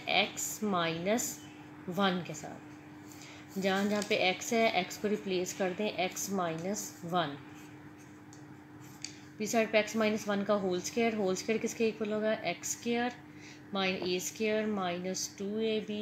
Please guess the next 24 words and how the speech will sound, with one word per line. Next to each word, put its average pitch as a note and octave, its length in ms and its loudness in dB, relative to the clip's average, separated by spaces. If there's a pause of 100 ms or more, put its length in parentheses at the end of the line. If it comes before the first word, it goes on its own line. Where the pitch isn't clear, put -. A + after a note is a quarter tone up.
(220)
प्लस E3+ 360 0
बी C#3 220 -8
स्क्वायर, - 400 -12
यानी D#3 160 -8
कि D#3+ 80 -4 (100)
एक्स - 180 0
स्क्वायर A3 360 0
माइनस F3+ 480 -2
टू G#3 140 -4
एक्स A3+ 320 -2
प्लस E3 360 -4
वन, C#3+ 180 -8 (680)
माइनस G3 580 2
इनके G3 200 0
साइन G3 300 2
चेंज A#3+ 220 6
हो B3 80 6
जाएंगे, A3+ 260 4
माइनस G3+ 480 2
एक्स A3+ 280 0
माइनस F3+ 360 2
माइनस F#3+ 400 0 (120)
प्लस F3+ 400 4
वन, D3+ 200 -4